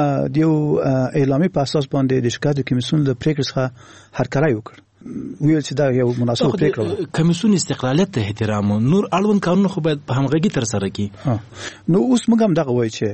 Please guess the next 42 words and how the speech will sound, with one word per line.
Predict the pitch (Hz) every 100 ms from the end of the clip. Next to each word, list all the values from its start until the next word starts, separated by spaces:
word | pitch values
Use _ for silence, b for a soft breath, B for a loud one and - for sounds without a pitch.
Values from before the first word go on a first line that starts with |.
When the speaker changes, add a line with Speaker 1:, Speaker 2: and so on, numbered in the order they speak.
| - B B B 135
Speaker 1:
راځئ | 139 196 269 -
د | 131
افغانستان | 123 117 - 202 131
ټاکنې | 110 196 185 160 143 - _ _ -
چې | - 135
موږ | 151
پخوا | 127 -
هم | 202
اندېښنه | 127 113 147
ښکاره | - 107
کړې | 120 104
وه | 101
چې | 107 - B B B B 170
داسې | 220 226
نه |
کړو | 262 208
چې | 156 147
په، | 139 147 135 123
په | 131
هر | 233 220
نهاد | 135 190 220
پورې | 170 131
هغه | 120 165 175 B B -
س-، | - -
محدوده | 143 131 214 131
کړو. | - 127 110 b b b
اوس | 131 147
دا |
ملي | 208 190
پروسه | 208 147 143 196
ده، | 180
په | 151
دې | 160
کې | 135
بېلابېل | 160 139 127
نهادونه | 113 113 147 123 95 B B B -
ونډه | 131 185 185
لري، | 160 147
پکې | 131 - 117
برخه | 131 170 175
لري، | 156 147 110
مسؤلیت | - 143